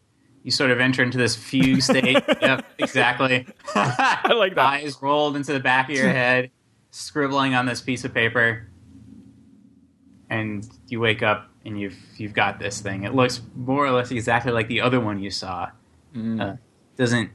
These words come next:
Speaker 1: quite make sense. It does talk about, you know, permission and high impact clients, but not in any real sensical order. But it is,
Speaker 3: Okay.
Speaker 1: it is changing.
Speaker 2: Excellent.
Speaker 3: Sounds good.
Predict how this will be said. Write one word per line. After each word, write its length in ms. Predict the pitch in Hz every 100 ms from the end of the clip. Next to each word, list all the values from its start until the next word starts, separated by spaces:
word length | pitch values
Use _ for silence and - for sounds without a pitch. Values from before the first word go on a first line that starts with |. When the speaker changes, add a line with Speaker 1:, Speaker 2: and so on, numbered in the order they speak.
| -
Speaker 1:
quite 240 | 127 110
make 160 | 113 107
sense. 320 | 123 110 107
It 160 | 113 -
does 240 | 127 123
talk 280 | - 123 120
about, 360 | 107 110 104 - - _
you 100 | 104 95
know, 100 | 101 _ _ _ _ -
permission 760 | 143 185 139 151 135 123 113
and 500 | 104 92 98 95 92 - -
high 400 | - 113 113 110
impact 340 | 104 113 98
clients, 580 | - 143 131 127 117 110
but 160 | 113 117
not 200 | 120 120
in 80 | 120
any 220 | 113 107
real 140 | 104
sensical 440 | 101 101 92 - 85
order. 440 | 90 92 71 76 - - - - - - -
But 100 | 104
it 80 | 107
is, 220 | 101 -
Speaker 3:
Okay. 100 | 87 101
Speaker 1:
it 40 |
is 100 | 95
changing. 520 | - 92 87 90 - - - - - - - - - _ _ _ _ _ _ _ _ _ _ _ _ _ -
Speaker 2:
Excellent. 480 | 247 - 127 85 -
Speaker 3:
Sounds 240 | 104 104
good. 300 | - 110 110